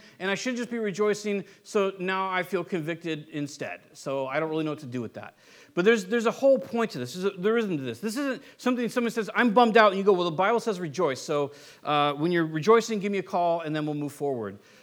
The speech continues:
No, this is where, this is for you and I to really consider in a world that, uh, is post-Christian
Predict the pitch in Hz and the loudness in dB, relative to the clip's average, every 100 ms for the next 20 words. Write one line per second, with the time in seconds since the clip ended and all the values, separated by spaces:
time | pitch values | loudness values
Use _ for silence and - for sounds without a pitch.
0 | - 214 196 254 269 233 247 226 190 233 | -6 -2 0 -2 -4 0 2 2 0 -6
1 | 233 - 190 165 202 285 262 240 208 190 | -6 -4 -2 0 0 0 0 0 0 -2
2 | 190 175 233 220 214 196 156 - 247 175 | -2 0 4 4 2 -6 -6 0 2 4
3 | 113 170 - _ _ _ - - - 185 | 2 0 -6 _ _ _ -20 -8 2 6
4 | 208 196 233 269 262 190 180 175 - - | 6 6 8 8 6 4 2 2 -2 -20
5 | _ - 151 135 120 107 - - 165 160 | _ -4 0 2 0 -4 -8 -4 -2 -2
6 | - - 247 269 - 180 - 170 240 | -8 2 4 4 2 2 2 -2 -4